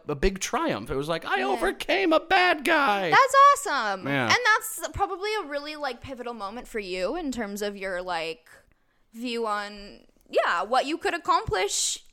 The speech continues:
Speaker 2: if you were to wanna kick someone's ass,
Speaker 1: Yeah.
Speaker 2: you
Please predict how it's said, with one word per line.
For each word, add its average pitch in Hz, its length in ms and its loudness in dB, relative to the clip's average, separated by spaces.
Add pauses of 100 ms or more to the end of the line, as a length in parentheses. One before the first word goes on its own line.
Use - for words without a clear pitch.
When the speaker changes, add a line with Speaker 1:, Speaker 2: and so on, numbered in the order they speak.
(140)
Speaker 2:
if 311 200 -4
you 349 140 -4
were 349 140 -4
to 359 240 -10
wanna 285 340 -4 (280)
kick 330 180 -8
someone's 381 280 -8 (160)
ass, 185 220 0
Speaker 1:
Yeah. 294 220 6
Speaker 2:
you 480 80 0